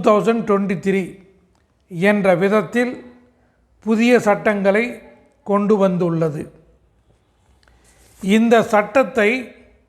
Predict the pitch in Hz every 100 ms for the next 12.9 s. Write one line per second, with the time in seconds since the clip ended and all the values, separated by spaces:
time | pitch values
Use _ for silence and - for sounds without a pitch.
0 | _ _ _ _ _ _ _ _ 180 214
1 | 262 262 262 175 233 220 202 180 202 156
2 | - _ _ _ _ _ _ _ _ _
3 | _ _ _ _ _ - 170 214 240 247
4 | 226 190 185 196 165 170 - - _ _
5 | _ _ _ _ _ _ _ _ _ _
6 | _ _ _ 160 170 214 247 - 240 247
7 | 233 196 214 233 180 202 214 214 190 214
8 | 156 220 202 185 185 185 226 226 - -
9 | _ _ _ _ _ _ _ - 147 202
10 | 220 233 254 254 226 220 226 165 247 233
11 | 220 202 220 240 226 214 202 196 - 202
12 | 208 208 - 233 180 208 190 180 175